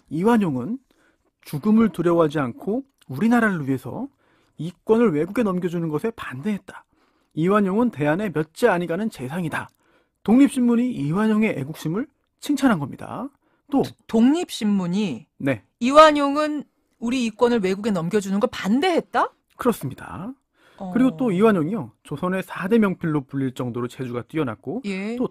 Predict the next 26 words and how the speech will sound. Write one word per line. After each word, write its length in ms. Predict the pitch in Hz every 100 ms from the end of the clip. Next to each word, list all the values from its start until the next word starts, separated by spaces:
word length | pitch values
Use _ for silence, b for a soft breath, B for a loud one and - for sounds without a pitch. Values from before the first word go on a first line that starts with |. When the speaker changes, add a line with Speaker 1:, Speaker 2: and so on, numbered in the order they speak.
| _
Speaker 1:
독립문을 1080 | - 143 170 196 226 233 226 214 196 196
세우는데 460 | 170 190 160 135 208
가장 340 | - - 220 285
많은 240 | 254 226
돈을 220 | 196 175
기부했다고 540 | - 143 139 - 117 113
하는데요. 400 | 110 120 208 139
Speaker 2:
어허. 360 | 175 156 151 143
Speaker 1:
지금도 420 | 202 262 262 262
독립문 540 | 160 180 208 208 202
현판의 460 | 185 220 - 175 165
글씨가 500 | 135 - 120 156 104 b b
이완용 480 | 127 123 160 233 247
글씨라는 420 | 226 - 190 185
설이 340 | - - 285 247
있을 280 | - - 117
정도죠. 460 | - - 104 -
Speaker 2:
그러니까 240 | 156 277 208
독립신문이 760 | 208 220 254 240 226 214 208
가짜 300 | 208 175 - 226
뉴스를 300 | 208 202 185
썼을 320 | 202 - 185
리는 180 | 180 156
없고. 540 | - 127 123 123 139
Speaker 1:
네, 340 | 113 110 131 180
그렇죠. 360 | - - -